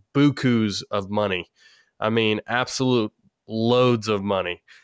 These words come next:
And, uh, this right here was a total of about three hundred and fifty million dollars worth of a move. Um, so that's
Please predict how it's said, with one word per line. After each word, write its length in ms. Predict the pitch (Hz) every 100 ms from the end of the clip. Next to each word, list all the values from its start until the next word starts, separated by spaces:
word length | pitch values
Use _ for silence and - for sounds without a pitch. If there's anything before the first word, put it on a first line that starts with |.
| _ _
And, 360 | 104 101 101 101
uh, 340 | 101 101 101 95
this 280 | 120 127
right 200 | 127 120
here 200 | 117 120
was 200 | 117 110 104
a 200 | 107 104
total 520 | - 131 123 117 113
of 120 | 104
about 400 | 104 104 101 -
three 200 | - 131
hundred 260 | 120 120 104
and 140 | 101
fifty 540 | - - 131 - 120
million 540 | 104 107 113 120 113 107
dollars 340 | 104 104 98
worth 220 | 98 101
of 100 | 95
a 60 | 95
move. 440 | 98 98 85 - _ _ - _ _ -
Um, 540 | 98 95 95 95 95 _
so 500 | - 110 104 101 101 -
that's 520 | 117 117 - -